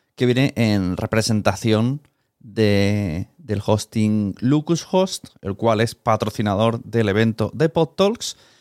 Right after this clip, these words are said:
Jaime vino para que tuviéramos una conversación previa para lo que vamos a hablar en el evento sobre los beneficios que te da tener una web teniendo un podcast, o sea, que tu podcast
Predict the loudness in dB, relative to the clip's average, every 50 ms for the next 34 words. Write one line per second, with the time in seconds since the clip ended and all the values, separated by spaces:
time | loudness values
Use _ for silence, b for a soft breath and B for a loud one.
0 | b b b b b b b -8 -2 -2 0 2 2 2 2 2 2 2 0 -2
1 | -4 _ _ _ _ _ -2 0 0 0 0 0 -2 0 0 2 2 2 2 2
2 | 2 2 2 2 2 0 0 -2 -2 0 0 0 2 0 0 0 0 0 0 2
3 | 2 2 2 2 2 2 2 2 2 0 0 0 0 0 0 0 0 0 0 2
4 | 2 2 0 0 0 0 0 -2 -2 -2 0 0 0 0 0 0 0 -2 -4 -4
5 | -6 -10 -12 -6 -4 -2 0 0 0 0 0 0 0 0 0 0 0 0 0 0
6 | 0 0 0 -2 -2 0 0 -2 -2 -2 -2 -4 -4 -2 0 0 0 2 2 2
7 | 2 2 2 0 -2 b b b b -6 -2 0 0 2 2 2 2 0 0 0
8 | 0 0 0 0 -2 -6 -12 _ _ _ _ _ _ _ _ _ _ _ _ _
9 | _ _ _ _ -4 -2 0 0 2 2 0 -2 -2 -2 -4 -8 -8 -8 -6 -4
10 | -2 -2 -2 -2 0 0 0 0 0 0 -2 -2 -4